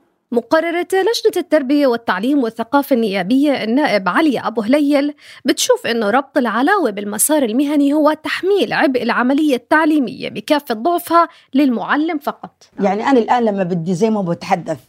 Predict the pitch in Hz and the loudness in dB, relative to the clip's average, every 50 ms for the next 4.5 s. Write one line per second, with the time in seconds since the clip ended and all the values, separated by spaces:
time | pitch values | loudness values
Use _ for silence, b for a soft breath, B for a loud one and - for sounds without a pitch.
0 | _ _ _ _ - - 165 175 - - 311 349 320 285 - - 254 240 226 214 | _ _ _ _ -8 -6 -4 -2 2 2 2 2 2 -2 -2 0 0 2 2 2
1 | 202 185 156 202 196 190 180 156 - B B B B B - 190 190 214 180 196 | 0 -2 -2 -2 -2 -2 -2 -4 -6 B B B B B -2 0 0 0 0 0
2 | 170 151 226 254 277 247 180 185 180 - - 233 233 240 208 - 151 170 190 214 | 0 0 2 2 0 0 -2 -6 -4 -2 -2 -2 0 0 -2 -2 0 0 2 2
3 | 220 214 220 220 196 175 180 165 - - 240 277 254 240 233 240 294 - - - | 0 0 0 -2 -2 0 -2 -2 -4 -2 0 0 0 0 0 -2 -2 -2 2 2
4 | 302 302 285 277 220 208 202 190 185 180 | 2 2 2 0 -4 -2 -2 -2 -2 -2